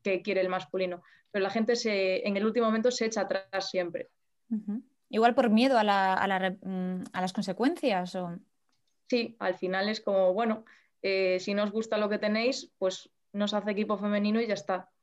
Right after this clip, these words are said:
Speaker 1: O nos
Speaker 2: Ajá.
Speaker 1: echan todas y luego, pues, eh, buscan a, a once mujeres más que, o niñas que quieran jugar al fútbol, eh, las engañan y les dicen, "No, no, aquí vais, vais a estar súper bien, eh, vais a jugar al deporte que os gusta".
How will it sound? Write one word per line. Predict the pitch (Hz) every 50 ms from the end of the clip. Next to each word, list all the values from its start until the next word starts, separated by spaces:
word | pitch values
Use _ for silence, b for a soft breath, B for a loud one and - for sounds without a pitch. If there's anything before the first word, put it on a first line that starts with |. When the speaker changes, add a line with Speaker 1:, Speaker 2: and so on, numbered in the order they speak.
| _ _ _ _ _ _ _ _ _ _ _ _ _
Speaker 1:
O | - 220 214
nos | 208 208 220
Speaker 2:
Ajá. | 226
Speaker 1:
echan | 220 247 233 233 _ -
todas | 254 247 262 285 - 247
y |
luego, | 220 220 226 226 247 240
pues, | 233 202 190 190 - b b b b b b b _ _ -
eh, | 196 196 190 185 190
buscan | 180 190 214 208 - - 220 220
a, | 214 220 214 214 208 208 202 202 - - - -
a | - 202 196 190 190 185 185 185 190 190 190 -
once | - 226 220 220 233
mujeres | 214 214 208 214 220 208 196
más | 202 226 240 226 226 -
que, | - 190 185 185 185 180 180 180 185 175 - -
o | - 190 196
niñas | 226 254 262 254 208 180 170 - - - _ _ _
que | - 190 185
quieran | 185 196 196 202 202
jugar | 202 220 202 214 208
al | 208 208 202
fútbol, | - 240 240 240 247 262 269 269 b b b b b b b _ -
eh, | 190 190 185 180 180 175 180 180 175 - - - 104 - - -
las | 202 202 190 -
engañan | 214 202 208 214 226 240 254 262 285 311 339 - _ _ _ _ _ -
y | 196 190
les | 180 185 185
dicen, | 185 185 180 202 208
"No, | 226 233
no, | 233
aquí | 220 214 208 208
vais, | 202 202 196 196
vais | 196 202 185
a | 175
estar | 165 - 190 180
súper | - 196 190 208 208 208
bien, | 226 240 240 240 240 247 240 240 233 208
eh, | 196 196 185 180
vais | 190 190 185 190
a | 180
jugar | - 185 175 185 190 190 185 185 B B B B
al | B 190
deporte | 185 185 185 185 185 185 190 185
que | 185
os | 196 190
gusta". | 202 214 240 254 254 - 240 240